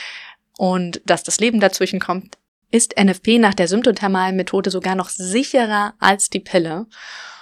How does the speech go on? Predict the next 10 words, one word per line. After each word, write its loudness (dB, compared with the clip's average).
Und 0
ja, 2
ich -2
mache 2
N 2
F -4
P -2
jetzt -2
schon -4
seit -2